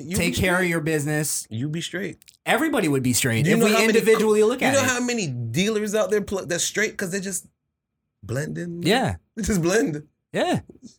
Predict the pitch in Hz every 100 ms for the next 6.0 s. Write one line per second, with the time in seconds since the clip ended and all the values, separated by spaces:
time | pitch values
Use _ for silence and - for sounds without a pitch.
0 | 139 160 302 - - 240 254 302 302 -
1 | 330 320 175 160 196 185 165 156 175 170
2 | 151 190 202 208 202 180 - 196 170 175
3 | 156 143 - 151 135 131 127 - 160 151
4 | 139 131 147 156 156 135 120 113 127 117
5 | 123 113 160 180 107 92 92 104 113 151